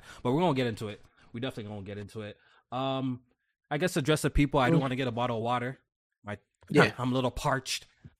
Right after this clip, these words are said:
Speaker 1: I'll be right back.
Speaker 2: <laughs> All right, all right, for sure, for sure. Shout out to y'all in the chat. Definitely wanna do a couple, a couple shout outs before we get going. Um, we got Cynthia with the first, uh, you know,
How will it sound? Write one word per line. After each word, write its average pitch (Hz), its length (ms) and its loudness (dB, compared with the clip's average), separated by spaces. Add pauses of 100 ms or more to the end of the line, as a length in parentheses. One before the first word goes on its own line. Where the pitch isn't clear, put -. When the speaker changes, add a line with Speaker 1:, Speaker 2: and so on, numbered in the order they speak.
(180)
Speaker 1:
I'll 117 100 -6
be 135 100 0
right 123 160 0
back. 110 280 -6
Speaker 2:
<laughs> - 80 -14
All 202 280 -4 (520)
right, 110 400 8
all 120 100 6
right, 117 300 8
for 143 100 -2
sure, 135 300 4
for 143 120 -2
sure. 139 460 2 (380)
Shout 160 180 6
out 147 140 6
to 151 80 4
y'all 151 260 8
in 147 80 6
the 147 80 0
chat. - 400 4 (560)
Definitely 135 280 0
wanna 139 180 0
do 139 140 2
a 135 40 4
couple, 143 380 -2
a 139 60 2
couple 156 280 4
shout 151 380 8
outs 151 240 8
before 147 280 4
we 135 120 2
get 131 260 4
going. 143 380 2 (680)
Um, 113 440 4 (120)
we 117 60 -4
got 107 160 2
Cynthia 165 420 8
with 127 160 6
the 123 100 8
first, 139 460 6
uh, 123 220 6
you 131 160 2
know, 117 320 0